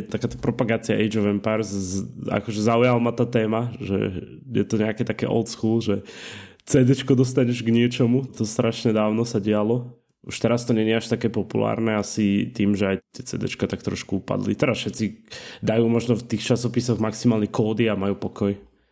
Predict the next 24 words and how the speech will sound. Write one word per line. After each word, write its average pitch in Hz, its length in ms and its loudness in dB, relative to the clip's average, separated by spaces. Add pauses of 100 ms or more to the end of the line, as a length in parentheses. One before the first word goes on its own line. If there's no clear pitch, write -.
(100)
Nemusia, 107 640 0
nemusia 107 400 -2
si 101 200 -2
vlastne 101 560 0 (560)
platiť 110 300 -4
za 104 100 0
vytvorenie 104 520 0
nejakého 104 280 -2
C - 160 -2
Dčka, 95 360 -2
vie, 92 100 -4
tak 82 140 -10
vieš. 90 440 -6 (400)
No 107 80 0
čo 110 120 0
som 214 160 4
chcel? 143 540 0
Také 127 240 0
niečo 139 220 4
filmovo-herné 147 1120 4
pre 110 200 2
teba. 110 500 0 (280)
Ty 127 140 4
vždy, 123 240 4